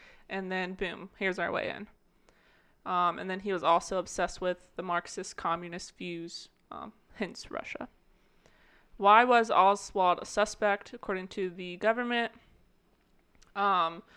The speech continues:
the Warren Commission reports the rifle used in the shooting was owned by Os-, Oswald. His wife e-,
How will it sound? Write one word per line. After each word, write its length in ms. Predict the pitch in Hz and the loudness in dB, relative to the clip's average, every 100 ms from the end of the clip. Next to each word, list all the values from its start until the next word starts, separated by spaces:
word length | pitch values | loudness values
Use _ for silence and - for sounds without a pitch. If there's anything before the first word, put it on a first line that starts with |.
| _ - | _ 0
the 80 | |
Warren 240 | 214 247 254 | 4 6 4
Commission 380 | 254 220 - 202 | 0 -4 0 -2
reports 480 | - 208 196 - | 0 4 4 2
the 100 | - | 0
rifle 340 | 185 190 - 214 | 8 8 8 -2
used 260 | 202 208 | -2 -6
in 20 | 202 | -8
the 40 | |
shooting 360 | - 196 196 196 | -6 -4 -4 -6
was 160 | 196 - | -6 0
owned 260 | 196 233 214 | 0 2 4
by 140 | 180 | 6
Os-, 320 | 175 170 175 - - | 6 4 0 -6 6
Oswald. 580 | 220 208 196 170 180 - - - _ - | 8 8 6 4 2 -2 -20 -20 _ -4
His 180 | 220 214 | -2 6
wife 300 | 202 214 | 6 6
e-, 140 | 226 | 2